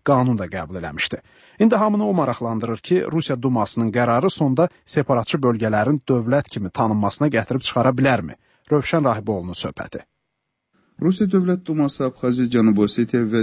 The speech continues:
Speaker 2: Dnestriyanın separatçı regionların suverenliyini tanımaqda olmasa, hökuməti orada diplomatik missiyalar açmağa, çağırmağa qərar alıb. Dumanın M D B məsələləri üzrə komissiyasının rəhbəri Aleksey Astrovski iclasdan sonra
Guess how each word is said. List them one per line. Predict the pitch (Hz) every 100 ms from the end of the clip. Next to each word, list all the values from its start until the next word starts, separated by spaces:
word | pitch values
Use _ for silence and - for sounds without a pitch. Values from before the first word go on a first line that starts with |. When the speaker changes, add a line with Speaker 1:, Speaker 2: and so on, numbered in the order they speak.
| 107
Speaker 2:
Dnestriyanın | 113 110 110 110 107 110
separatçı | - 98 101 95 113
regionların | 107 98 98 98 110
suverenliyini | - 117 107 104 98 95 101
tanımaqda | - 104 101 101 98
olmasa, | 98 120 131 139 - 139 - _ _ _ _ 139
hökuməti | 135 156 143
orada | 156 131 127
diplomatik | 127 - 110 104 117
missiyalar | 120 110 - 101 101
açmağa, | 98 - 101 95 101 -
çağırmağa | 117 98 98 92 90 101
qərar | 98 98
alıb. | 92 85 92 - _
Dumanın | 123 117 107 107 87 101
M | 101
D | 104
B | 110 110
məsələləri | - 101 101 101 98
üzrə | 98 101 - -
komissiyasının | 110 107 - 101 - 101 98
rəhbəri | 104 101 107 104
Aleksey | 98 95 113
Astrovski | 107 - 135 135 135
iclasdan | 110 110 107 - 107
sonra | 104 120 120